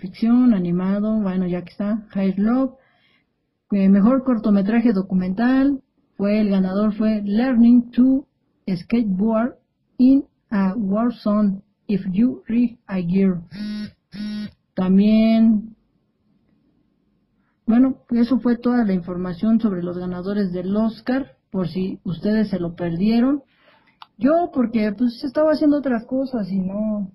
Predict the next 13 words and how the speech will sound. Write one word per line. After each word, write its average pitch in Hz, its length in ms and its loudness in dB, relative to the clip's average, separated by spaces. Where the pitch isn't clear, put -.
no 202 140 -4
lo 202 140 -6
pude 196 260 -4
ver. 190 320 -10
Pero 180 240 -6
bueno, 208 240 0
aquellos 226 440 -4
que 180 160 -10
sí 202 500 -4
lo, 165 380 -6
lo 175 200 -8
pudieron 180 680 -4
ver, 208 360 -4